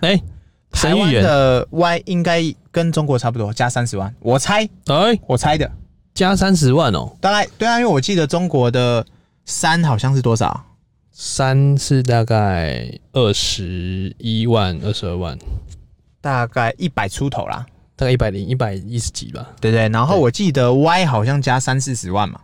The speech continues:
Speaker 1: 对，差不多。
Speaker 2: 对，对，我讲的都低配，哎，不是，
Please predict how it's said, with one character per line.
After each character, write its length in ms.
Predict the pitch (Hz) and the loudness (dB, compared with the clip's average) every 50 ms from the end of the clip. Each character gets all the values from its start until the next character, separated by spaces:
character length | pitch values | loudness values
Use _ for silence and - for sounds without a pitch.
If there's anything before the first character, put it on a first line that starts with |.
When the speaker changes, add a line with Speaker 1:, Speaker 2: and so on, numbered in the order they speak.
| _ - | _ -14
Speaker 1:
对， 120 | - 113 | -14 -14
差 160 | 107 - 113 113 | -12 -10 -10 -10
不 60 | 107 | -8
多。 160 | 113 110 117 - - - - - _ _ | -8 -8 -8 -10 -14 -20 -20 -20 _ _
Speaker 2:
对， 380 | - 110 104 104 104 104 104 | 0 2 2 4 4 2 0
对， 140 | 104 - 190 | 0 0 2
我 80 | 226 262 | 2 2
讲 160 | 262 220 156 | 2 0 0
的 60 | 170 | 0
都 120 | 170 208 202 | 0 0 0
低 200 | 196 185 185 180 | 2 2 2 4
配， 260 | 202 190 139 117 - - | 2 2 0 -2 -2 -4
哎， 80 | 233 | -2
不 60 | 262 | 0
是， 80 | 330 285 | 0 -2